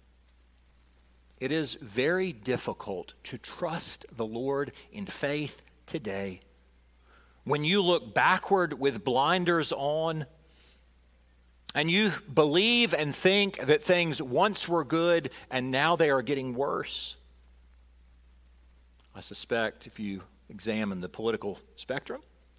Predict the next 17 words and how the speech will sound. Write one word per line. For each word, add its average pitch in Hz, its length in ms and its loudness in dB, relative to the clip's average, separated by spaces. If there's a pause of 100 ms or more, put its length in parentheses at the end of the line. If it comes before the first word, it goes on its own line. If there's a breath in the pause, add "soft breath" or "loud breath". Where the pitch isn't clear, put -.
(1300)
those 123 240 2
on 120 100 2
the 107 80 0
left 123 640 0 (960 loud breath)
look 139 200 -2
back 147 340 4
to 160 100 -2
the 143 60 2
great 135 320 2
society 139 580 0
of 104 60 -8
the 101 100 -6
sixties, - 880 -6 (1080)
the - 80 -20
high 135 220 -2
watermark 131 800 2
of 98 240 -6